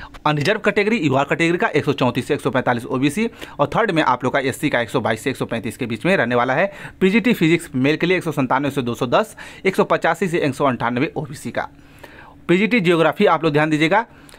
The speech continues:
ये आप लोग का एक सौ तिरपन से एक सौ तिरसठ, एक सौ पच्चीस से एक सौ पैंतीस ओबीसी, एक सौ बाईस से एक सौ छत्तीस आप लोग का एससी कैटेगरी है। पीजीटी इंग्लिश का फीम-, अ, फीमेल का देख लीजिए, एक सौ पैंतीस से, एक सौ बीस से एक सौ बीस आप लोग का,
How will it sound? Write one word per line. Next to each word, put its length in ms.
ये 100
आप 200
लोग 100
का 60
एक 80
सौ 80
तिरपन 300
से 100
एक 60
सौ 80
तिरसठ, 420
एक 80
सौ 80
पच्चीस 320
से 60
एक 80
सौ 80
पैंतीस 260
ओबीसी, 380
एक 140
सौ 100
बाईस 200
से 80
एक 60
सौ 60
छत्तीस 360
आप 160
लोग 100
का 140
एससी 240
कैटेगरी 300
है। 60
पीजीटी 340
इंग्लिश 280
का 100
फीम-, 320
अ, 300
फीमेल 300
का 100
देख 100
लीजिए, 200
एक 100
सौ 100
पैंतीस 360
से, 240
एक 100
सौ 140
बीस 180
से 80
एक 1160
सौ 80
बीस 200
आप 200
लोग 160
का, 100